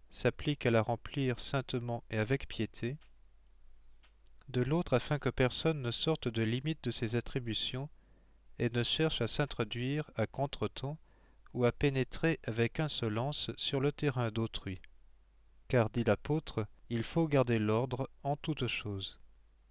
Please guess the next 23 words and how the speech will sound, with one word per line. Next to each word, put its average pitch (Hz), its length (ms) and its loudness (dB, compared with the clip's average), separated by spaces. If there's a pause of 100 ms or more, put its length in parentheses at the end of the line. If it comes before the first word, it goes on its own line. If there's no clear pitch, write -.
(680)
Les 127 180 0
fidèles 160 460 4
doivent 123 200 2
donc 107 200 0
savoir 151 500 2 (360)
qu'il 151 180 6
y 165 60 12
a 180 100 12 (100)
trois 202 220 6
classes - 600 4
de 147 180 2
ministres 147 480 0
du 127 100 -2
baptême. 98 480 0 (920)
À 127 100 8
la 127 120 10
première 185 640 4
appartiennent 170 800 4
les 160 280 6
évêques 139 520 4 (180)
et 160 140 6
les 139 120 6
prêtres, - 540 -2